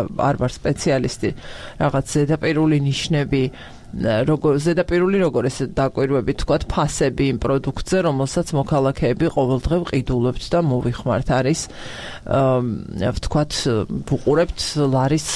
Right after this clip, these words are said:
კურს დოლართან და ევროსთან, ა, მიმართებით. რა, ამ ხრივ ესეთი რაღაცა მკვეთრი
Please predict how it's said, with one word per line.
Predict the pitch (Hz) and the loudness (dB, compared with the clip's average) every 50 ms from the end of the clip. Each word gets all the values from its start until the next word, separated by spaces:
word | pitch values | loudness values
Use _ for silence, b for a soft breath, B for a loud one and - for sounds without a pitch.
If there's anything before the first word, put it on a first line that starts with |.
| - - | -6 -6
კურს | - - 127 143 139 - - | -2 0 0 0 0 0 0
დოლართან | - 139 135 135 139 139 - - - 131 131 120 131 143 | 2 2 4 4 2 2 0 0 0 0 0 -2 -4 -4
და | - 127 143 | -2 0 2
ევროსთან, | 131 120 107 - 131 131 - - - 151 123 | 2 2 2 0 0 -2 0 0 0 0 0
ა, | 127 - - - - - - - - - - - - | -2 -6 -12 -16 -14 -12 -12 -12 -10 -8 -4 -2 -2
მიმართებით. | - 147 151 151 151 147 147 - - - 147 127 - 123 - - - B B B B B B B B - - | 2 2 2 4 4 2 2 0 0 0 0 0 0 -2 -4 -4 -10 B B B B B B B B -10 -4
რა, | - - - 143 139 135 143 147 170 180 196 214 214 214 202 175 - - - 57 - - | -2 0 2 2 4 2 2 2 4 4 4 4 4 2 2 0 -6 -8 -12 -14 -12 -6
ამ | - - 185 214 240 | -2 0 2 2 2
ხრივ | 233 - - 254 247 247 226 | 2 0 0 0 2 2 2
ესეთი | 214 202 208 208 196 - 208 175 | 2 0 0 -2 0 0 2 2
რაღაცა | 156 156 151 170 - 185 | 2 2 2 0 0 0
მკვეთრი | 160 147 - - - 175 185 - - - 226 180 185 | -2 -2 -4 0 0 0 0 2 0 0 2 2 2